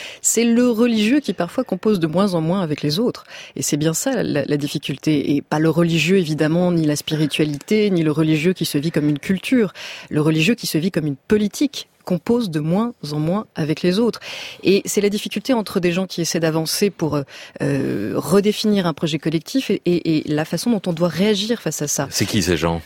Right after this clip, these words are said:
Speaker 1: Bon, c'est des petits groupes, c'est pas des gens très nombreux. Il y a des petits groupes, euh, qui font de la politique avec la religion et qui ont décidé, chaque fois qu'ils le pouvaient, de tester la patience, la résistance de la démocratie. Et ça suffit, dans un pays fatigué, tendu,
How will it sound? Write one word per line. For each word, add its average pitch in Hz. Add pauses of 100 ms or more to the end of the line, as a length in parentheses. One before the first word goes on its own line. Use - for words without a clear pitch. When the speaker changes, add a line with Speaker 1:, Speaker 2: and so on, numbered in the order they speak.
(480)
Speaker 1:
Bon, 180
c'est 180
des 170
petits 190
groupes, 240
c'est -
pas 165
des 151
gens 151
très 147
nombreux. 180
Il 302
y -
a -
des 151
petits -
groupes, 175
euh, 151
qui -
font -
de 226
la 156
politique 160
avec 151
la 156
religion 151
et 185
qui -
ont 156
décidé, 151
chaque -
fois 254
qu'ils 170
le 156
pouvaient, 151
de 185
tester 214
la 156
patience, 226
la -
résistance 180
de 170
la 151
démocratie. 151 (520)
Et 175
ça 214
suffit, 254
dans 208
un 180
pays 175
fatigué, 202
tendu, 180